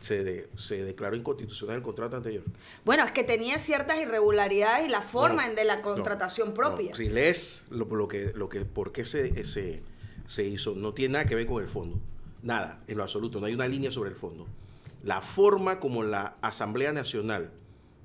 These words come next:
Speaker 1: aprobó los contratos de Petaquilla Gol, en ese orden, y Minera Panamá, que ni siquiera era First Quantum, el que sale
Speaker 2: Correcto.
Speaker 1: ahí,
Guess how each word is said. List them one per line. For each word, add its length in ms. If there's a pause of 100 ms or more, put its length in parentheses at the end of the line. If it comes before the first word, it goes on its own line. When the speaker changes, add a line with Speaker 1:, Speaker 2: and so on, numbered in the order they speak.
Speaker 1:
aprobó 520
los 180
contratos 360
de 80
Petaquilla 640
Gol, 220
en 80
ese 160
orden, 200 (400)
y 320 (140)
Minera 500
Panamá, 360
que 140
ni 60
siquiera 320
era 140
First 260
Quantum, 340 (160)
el 160
que 120
sale 0
Speaker 2:
Correcto. 360
Speaker 1:
ahí, 220